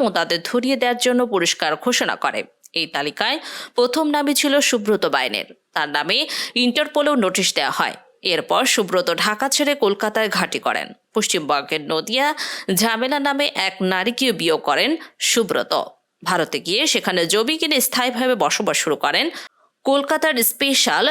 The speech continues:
ট্রান্সপোর্ট কারাইয়া এলাকা থেকে দুই হাজার আট সালের তেরোই অক্টোবর সুব্রতকে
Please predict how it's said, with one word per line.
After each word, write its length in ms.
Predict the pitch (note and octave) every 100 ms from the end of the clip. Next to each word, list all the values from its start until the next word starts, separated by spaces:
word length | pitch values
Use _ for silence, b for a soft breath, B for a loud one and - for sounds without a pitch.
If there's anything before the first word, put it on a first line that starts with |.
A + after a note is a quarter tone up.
| E4 B B
ট্রান্সপোর্ট 680 | C4+ C4 C#4 - D4+ D#4 -
কারাইয়া 460 | A#3 G#3+ A#3 B3 -
এলাকা 340 | A#3+ B3 B3+ B3
থেকে 240 | B3 C4+
দুই 160 | G#3+ F#3
হাজার 240 | D3+ D#3 D3+ -
আট 200 | G#3 G#3+
সালের 360 | - B3+ C4+ C4
তেরোই 320 | F#3 D#3+ G#3 F#3
অক্টোবর 400 | - E3+ D#3+ A3+
সুব্রতকে 600 | - F#3 E3+ E3 -